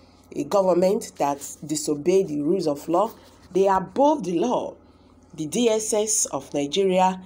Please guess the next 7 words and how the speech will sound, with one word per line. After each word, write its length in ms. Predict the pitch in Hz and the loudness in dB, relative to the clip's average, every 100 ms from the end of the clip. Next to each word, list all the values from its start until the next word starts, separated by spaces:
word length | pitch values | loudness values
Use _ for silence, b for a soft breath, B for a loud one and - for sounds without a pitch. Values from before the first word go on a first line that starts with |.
| B B B | B B B
is 220 | 156 147 143 | -6 -4 -2
above 600 | 143 139 185 196 185 156 | -4 0 4 4 4 0
the 120 | 151 | 0
law. 380 | 170 185 117 - B B B B - - - - | 2 2 0 -8 B B B B -20 -20 -20 -6
The 100 | 147 | -4
federal 340 | - 220 220 | 0 2 2
government, 720 | 214 208 196 190 240 285 - | 2 2 2 2 2 0 -6